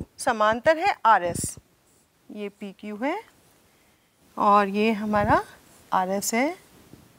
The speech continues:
तो सिद्ध कीजिए कि त्रिभुज पीओक्यू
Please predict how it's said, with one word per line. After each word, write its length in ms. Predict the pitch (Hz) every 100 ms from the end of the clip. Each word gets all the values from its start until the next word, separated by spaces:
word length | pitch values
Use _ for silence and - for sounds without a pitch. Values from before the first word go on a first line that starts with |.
| _ _ _ _ _ _ _ _ _ _ _ _ _ -
तो 140 | 262 247
सिद्ध 360 | - 311 320
कीजिए 480 | 311 269 185 202 196
कि 340 | 190 226 294 440 - _ _ _ _ _ _ _ _ _ _ _
त्रिभुज 460 | 262 240 277 302 - - _ _
पीओक्यू 960 | 294 311 - 208 214 196 - 202 320